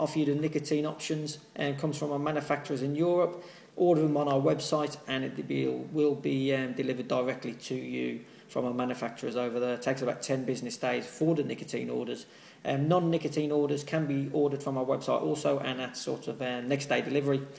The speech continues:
or two days delivery, depending on what time you actually order it on the site.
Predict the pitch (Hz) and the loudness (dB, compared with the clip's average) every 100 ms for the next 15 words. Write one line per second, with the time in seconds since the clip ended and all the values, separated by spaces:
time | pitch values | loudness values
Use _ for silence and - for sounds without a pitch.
0 | - - 135 127 123 131 127 120 113 - | -10 -2 2 0 0 -4 -2 -2 -4 -6
1 | 120 117 113 127 120 117 117 117 120 120 | -6 -6 -6 -6 -6 -6 -8 -8 -8 -6
2 | 120 - 117 117 120 113 107 - 147 - | -8 -6 -4 -4 -6 -6 -8 -4 -2 -2